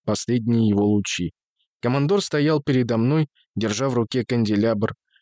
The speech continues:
Лицо его пламенело от возбуждения. «Какие богатства, мальчик мой!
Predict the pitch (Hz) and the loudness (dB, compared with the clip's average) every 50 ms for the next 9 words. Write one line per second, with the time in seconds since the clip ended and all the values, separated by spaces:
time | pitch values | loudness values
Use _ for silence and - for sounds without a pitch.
0 | _ - 101 110 107 - - 147 151 151 139 139 139 131 131 - 131 127 131 131 | _ -4 -4 -2 -2 -2 -2 -2 0 0 2 2 0 0 -2 -2 -2 0 0 2
1 | 127 123 120 120 131 127 123 117 110 - 113 113 101 101 104 113 104 98 92 92 | 2 2 2 2 2 2 2 0 0 -2 -4 -4 -2 0 0 0 0 0 0 0
2 | 87 87 85 85 85 - _ _ _ _ _ _ _ _ _ _ _ _ _ _ | 0 2 0 -2 -4 -8 _ _ _ _ _ _ _ _ _ _ _ _ _ _
3 | - 113 113 104 - 139 156 185 180 175 160 170 170 160 147 170 185 175 160 135 | -6 -6 -6 -4 -4 -4 -2 0 0 2 2 2 0 0 0 0 0 0 0 -2
4 | - - 151 160 160 156 160 151 139 123 - - 131 - - 139 135 131 120 113 | -2 -2 0 0 2 2 0 0 -2 -2 -2 -4 -6 -2 0 0 2 2 2 2
5 | 101 87 | 0 -2